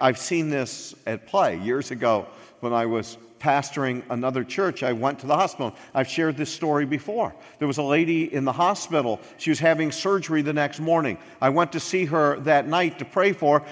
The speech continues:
and when I walked into her room, she was just crying uncontrollably.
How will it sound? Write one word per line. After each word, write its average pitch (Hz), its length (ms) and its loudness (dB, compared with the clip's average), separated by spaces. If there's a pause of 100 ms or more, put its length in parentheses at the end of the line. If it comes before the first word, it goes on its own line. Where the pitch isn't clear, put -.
(140)
and 143 100 -2
when 151 100 2
I 151 100 4
walked 175 400 6
into 185 420 2
her 151 180 0
room, 175 380 2 (180)
she 202 320 -2
was 165 300 0
just - 400 -4
crying 208 680 2
uncontrollably. 170 1160 0